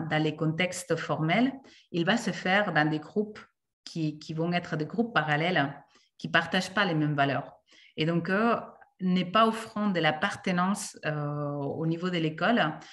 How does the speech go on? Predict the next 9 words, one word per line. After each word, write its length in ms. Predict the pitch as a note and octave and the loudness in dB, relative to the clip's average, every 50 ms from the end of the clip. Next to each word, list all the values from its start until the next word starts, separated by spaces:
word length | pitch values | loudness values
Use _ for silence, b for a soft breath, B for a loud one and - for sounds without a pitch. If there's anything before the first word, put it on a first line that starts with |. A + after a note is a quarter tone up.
| B B B - | B B B -2
on 100 | D#3 D#3+ | 0 2
est 80 | D#3+ | 2
en 80 | E3 F3 | 2 2
train 180 | E3+ - A3 A3+ | 2 2 2 2
peut-être 360 | A3+ F#3+ A3 G#3 G#3 - G3 | 2 2 0 0 -2 -2 0
de 80 | E3+ E3 | 0 2
nourrir 680 | D#3+ E3 F#3 G#3+ G#3+ G#3 G#3+ G#3+ A3+ G#3+ G3 - D#3+ - - _ _ | 2 4 4 2 2 2 2 2 2 0 -2 -6 -10 -14 -18 _ _
des 220 | - D#3+ E3 D#3+ E3+ | -8 -4 0 2 2
appartenances 760 | D#3 D#3+ D#3+ D#3 D#3+ - E3+ E3 E3+ F3 F#3 F#3+ - - - | 2 2 0 -2 -4 -4 -4 -2 -2 -2 -2 -4 -6 -10 -12